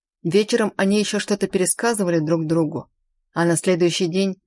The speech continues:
уже и не помнили о крылатом чудовище в облике воина, с которым некоторые из них в детстве играли в догонялки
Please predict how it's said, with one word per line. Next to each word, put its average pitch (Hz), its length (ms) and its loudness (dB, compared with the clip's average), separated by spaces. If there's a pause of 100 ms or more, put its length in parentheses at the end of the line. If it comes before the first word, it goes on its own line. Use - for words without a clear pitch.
(140)
уже 226 260 2
и 240 40 2
не 233 140 2
помнили 214 400 0
о 165 200 -4
крылатом 170 480 0
чудовище 180 680 -2
в 165 120 -4
облике 165 400 0
воина, 175 480 -2 (220)
с - 100 -10
которым 226 460 2
некоторые 196 460 0
из - 220 -2
них 196 200 0
в 165 60 -4
детстве 170 480 0
играли 170 380 -2
в 165 80 -4
догонялки 165 680 -2